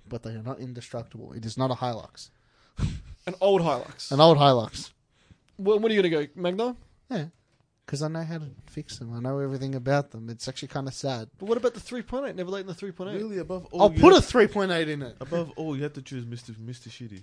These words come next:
Speaker 2: Mister
Speaker 1: Yeah,
Speaker 2: Shitty.
Speaker 1: because I know
Speaker 3: Literally.
Speaker 1: it. And I've got airbags sitting at home waiting to go in it.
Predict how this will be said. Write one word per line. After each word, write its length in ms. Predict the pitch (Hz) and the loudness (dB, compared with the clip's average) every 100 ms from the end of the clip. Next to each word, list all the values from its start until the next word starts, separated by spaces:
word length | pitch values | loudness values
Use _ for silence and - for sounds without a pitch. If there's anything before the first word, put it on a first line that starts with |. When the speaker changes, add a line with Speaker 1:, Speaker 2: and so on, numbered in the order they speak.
| - | -10
Speaker 2:
Mister 220 | 196 226 | -6 0
Speaker 1:
Yeah, 160 | - 269 | 2 2
Speaker 2:
Shitty. 180 | 254 254 | 2 2
Speaker 1:
because 280 | - 320 | 0 0
I 140 | - - | 0 0
know 60 | |
Speaker 3:
Literally. 560 | 185 208 240 330 139 107 | 0 0 2 2 2 -2
Speaker 1:
it. 60 | 95 _ - 254 - - 226 _ 170 | -8 _ -8 -8 -6 -8 -10 _ -4
And 100 | 170 | -2
I've 120 | 160 | 0
got 160 | 226 | -2
airbags 380 | 185 233 196 143 | 0 -2 -2 -4
sitting 240 | - 147 139 | -6 -10 -10
at 80 | |
home 160 | 123 127 | -8 -8
waiting 200 | 127 127 | -8 -8
to 100 | 120 | -8
go 160 | 139 156 | -6 -6
in 100 | 185 | -6
it. 100 | 113 | -10